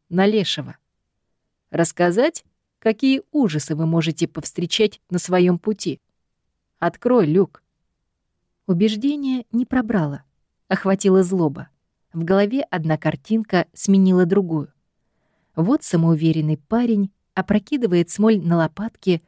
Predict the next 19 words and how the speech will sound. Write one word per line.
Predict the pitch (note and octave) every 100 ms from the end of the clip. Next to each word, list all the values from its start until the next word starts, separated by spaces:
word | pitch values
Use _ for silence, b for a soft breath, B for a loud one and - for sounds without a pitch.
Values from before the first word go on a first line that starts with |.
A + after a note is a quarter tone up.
| _ -
на | F#3+
цветущем | - G3+ G3+ F#3+ - F#3+
лугу. | G3 F#3+ D3+ B2+ _ _ _ _ -
Вот | G3+ D4+
она | G3 G3+
уже | G#3+ A3+
сверху. | - G3+ D#3 - - - _ _ _ _ _ -
Что | - D4
было | B3+ C4+ G3
между | D#3+ E3 D#3
ними | E3 F3 F3
в | -
ту | - E3
ночь, | F3 A3+ - - _ _
когда | F3 E3+ F3 F3
она | E3 D#3+ -
выскользнула | D#3+ G3+ A#3 - F#3+ F#3 F#3
из | F#3 - G#3 F#3
дома? | E3+ C#3 -